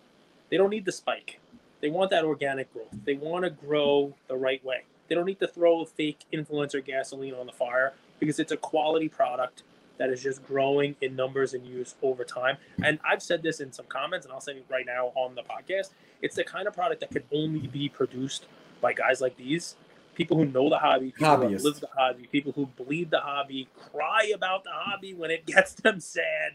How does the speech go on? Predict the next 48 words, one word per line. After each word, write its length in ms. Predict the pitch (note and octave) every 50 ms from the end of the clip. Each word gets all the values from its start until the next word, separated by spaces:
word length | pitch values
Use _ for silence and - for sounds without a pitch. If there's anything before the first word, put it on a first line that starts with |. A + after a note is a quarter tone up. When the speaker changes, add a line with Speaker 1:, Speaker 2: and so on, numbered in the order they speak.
| _ _ _ - - _ -
Speaker 1:
get 120 | F3 E3
elated 460 | E3+ E3 D#3 E3+ F3 G3 G3+ G3 F#3+
about 180 | F#3+ F#3 F3+ F3+
the 80 | F#3+
hobby 380 | E3 E3+ E3+ F3 F3 E3+ F3 E3+
when 100 | D#3+ D3+
it 80 | D3 -
gets 220 | D#3+ D#3+ - -
them 120 | F#3 E3+ E3
happy, 540 | - E3 E3 D3+ C#3+ - - C#3+ C#3 C#3 - _ _ _ _ _ -
right? 220 | C#3+ E3 E3 E3
It's 160 | D#3+ - -
not 280 | E3 E3 E3+ G3 G3 -
somebody, 360 | - F#3 E3 E3 D#3+ D#3+ D#3
I 40 | D3+
mean, 120 | D3 C#3+
Josh 260 | - F3+ F#3+ G3 -
is 100 | G3+ E3+
a 40 | D3+ C#3+
data 320 | - D#3+ F3 F#3+ F#3+ F#3+
guy, 300 | F#3+ G#3 G#3 G#3+ G#3 G3 D#3+
but 120 | D3+ C#3
he 100 | D#3+ F3
also 320 | G3 G#3 A3 G#3+ - D#3 D3
bleeds 460 | C3+ D3+ D3 E3 G#3 G#3+ G3 C#3 B2
this 180 | B2 A2+ -
stuff, 280 | - - - - - - -
you 120 | - C#3 C#3
know 60 | C#3+
what 100 | C#3+ D3
I 20 |
mean? 160 | D#3 D#3+ D#3+
And 140 | D3+ D3+ D#3
you 80 | D#3 D#3
need 320 | D#3 D#3 E3+ G3 A3 G#3
to 80 | - G3
be 100 | F3 F3
able 180 | D#3+ D#3+ D3
to 60 | C#3 C3
do 80 | D3+ D3
that. 80 | C#3+ C#3+
It's 100 | - -
the 80 | C#3
kind 260 | - - - G#3+ A3+
of 60 | G#3+ -
product 400 | - F#3 E3+ E3 D#3+ D3+ - -
that 80 | -
can 120 | - D#3+